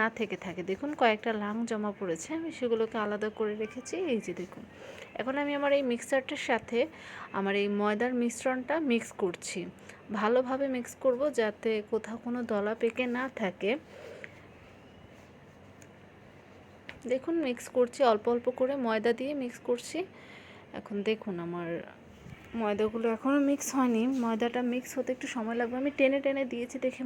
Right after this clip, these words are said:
মনে হচ্ছে যে খুব দ্রুত করছি, কিন্তু না, আমি এটা কিন্তু খুব আস্তে আস্তে স্লোলি করছি। আপনারাও আস্তে আস্তে স্লোলি করবেন, তাহলে দেখবেন একদম সুন্দর স্মুথ মিক্স হয়ে গেছে। দেখুন আমার মিক্সারটা একদম স্মুথ হয়ে গেছে। আমি একটা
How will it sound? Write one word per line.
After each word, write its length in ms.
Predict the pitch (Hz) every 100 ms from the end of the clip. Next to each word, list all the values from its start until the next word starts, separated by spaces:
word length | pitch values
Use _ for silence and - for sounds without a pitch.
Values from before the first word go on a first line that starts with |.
| 240
মনে 160 | 233 247
হচ্ছে 240 | 220 - 220
যে 60 | 220 -
খুব 100 | 247 - - - - - 208
দ্রুত 260 | 208 254 277 294 -
করছি, 280 | 214 - 262 -
কিন্তু 220 | 240 254 247
না, 80 | 208 180 185
আমি 120 | 208 214
এটা 140 | 247 247
কিন্তু 180 | 262 277 -
খুব 140 | 311 294 - 220
আস্তে 280 | - - 285 254
আস্তে 260 | 226 - 262 277
স্লোলি 420 | - 247 247 254 285 220
করছি। 340 | 202 - - 170 - - - -
আপনারাও 300 | 190 247 277 277
আস্তে 160 | 247 -
আস্তে 160 | 254 - 277
স্লোলি 360 | - 233 226 240 -
করবেন, 280 | 254 262 339 277
তাহলে 240 | 226 214 208
দেখবেন 300 | 196 190 208 208
একদম 340 | 208 196 214 220 226 -
সুন্দর 360 | - 226 233 262 247
স্মুথ 400 | - 220 214 262 - - 208
মিক্স 200 | 202 -
হয়ে 160 | 202 175 160
গেছে। 200 | 165 - -
দেখুন 260 | 202 - 427 - - - - - 220
আমার 160 | 226 233
মিক্সারটা 400 | 233 - 254 - -
একদম 240 | 202 208 240 233
স্মুথ 280 | - 233 247 254
হয়ে 140 | 247 226
গেছে। 200 | 226 359 359
আমি 120 | 294 285
একটা 140 | 285